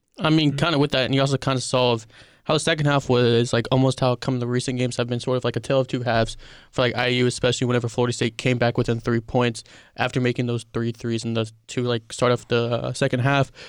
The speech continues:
Speaker 1: But then, like, you saw, like, Devontae Green was really just a difference maker for, like, I U. Um, so, I mean, especially with, like, the thirty points off the bench. Um,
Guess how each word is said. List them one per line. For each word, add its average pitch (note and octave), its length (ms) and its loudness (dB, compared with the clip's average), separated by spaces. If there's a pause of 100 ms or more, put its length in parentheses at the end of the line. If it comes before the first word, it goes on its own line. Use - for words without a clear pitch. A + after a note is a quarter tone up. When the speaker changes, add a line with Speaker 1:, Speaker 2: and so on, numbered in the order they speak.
(280)
Speaker 1:
But B2+ 140 0
then, B2 120 -2
like, B2 120 0
you A#2+ 80 0
saw, A#2 300 2
like, A2+ 200 -2
Devontae A#2 400 0
Green G#2+ 220 -6
was G#2 140 -10
really - 120 -8
just - 220 -12
a - 40 -12
difference - 360 -10
maker B2 240 -2
for, A#2+ 120 -2
like, A2+ 180 -2 (120)
I A#2+ 100 0
U. A#2 260 0 (580)
Um, B2 400 2 (260)
so, - 240 0
I A#2 40 0
mean, A2+ 320 -4
especially B2+ 320 0
with, A#2 80 -4
like, A#2 80 -8
the - 80 -8
thirty B2 180 0
points B2 240 -2
off A#2 100 -4
the A2+ 80 -6
bench. A2+ 380 -4 (460)
Um, A2 320 0